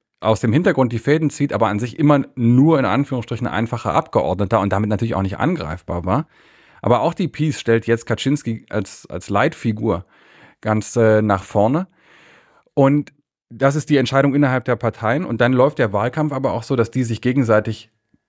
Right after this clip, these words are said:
ganz gezielt attackieren. Und das geht natürlich auf Kosten von Inhalten. Und da nehmen die sich auch nicht viel. Also die Peace ist schon relativ scharf insofern, als dass sie jetzt eben sehr, sehr viele Spots schaltet, wo es eben immer hier, „Das ist Tusk und das hat er gemacht und der steht für die Deutschen.“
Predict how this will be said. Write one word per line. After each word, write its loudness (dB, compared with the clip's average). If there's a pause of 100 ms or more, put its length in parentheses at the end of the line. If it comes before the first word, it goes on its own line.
ganz 0
gezielt -4
attackieren. -6
Und -6
das -2
geht -2
natürlich -2
auf -4
Kosten -2
von -4
Inhalten. -6
Und -4
da 2
nehmen 2
die 2
sich -6
auch -6
nicht -8
viel. -4
Also 2
die 0
Peace -2
ist -2
schon 2
relativ 0
scharf 0
insofern, -2
als -4
dass -4
sie -6
jetzt -2
eben -8
sehr, -2
sehr -2
viele -2 (540)
Spots -2
schaltet, 0
wo 2
es -4
eben 0
immer 4
hier, 4
„Das -2
ist -8
Tusk -4
und -2
das 0
hat -2
er 0
gemacht -6
und -6
der 4
steht -2
für -4
die 0
Deutschen.“ -2